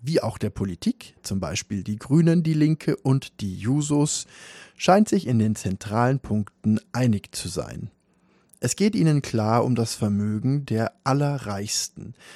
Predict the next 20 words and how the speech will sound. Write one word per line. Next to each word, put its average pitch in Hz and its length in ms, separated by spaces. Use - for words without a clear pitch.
deren 107 200
Vermögen 113 720
auf 107 240
den 98 160
Schultern 131 640
anderer 117 520
angehäuft 104 640
wurde. 98 400
Und 214 180
es - 200
geht 117 200
nicht 170 440
darum, 107 480
das - 220
Geld 120 260
unter 110 320
allen 110 260
Privatleuten 151 720
zu 113 160
verteilen, 135 540